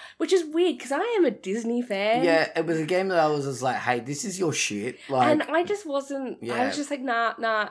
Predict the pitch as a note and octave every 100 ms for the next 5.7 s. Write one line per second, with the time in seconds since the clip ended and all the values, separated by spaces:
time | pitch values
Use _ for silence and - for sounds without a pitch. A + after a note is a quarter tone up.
0 | - A3+ A#3+ A#3 A3+ - A3 A3 A3+ -
1 | C#4+ C#4 A3+ G#3+ - G3+ F#3 - F3+ F3
2 | E3+ F3+ F3+ E3 E3+ - - D#3 F3+ E3
3 | E3+ F3+ - F3+ D3+ - F#3+ F3 B2+ -
4 | B2 C#3 A#2+ C3 C3 - G#2 A2+ G#2 G#2
5 | A2 G#2 G#2 - G#2 G2 -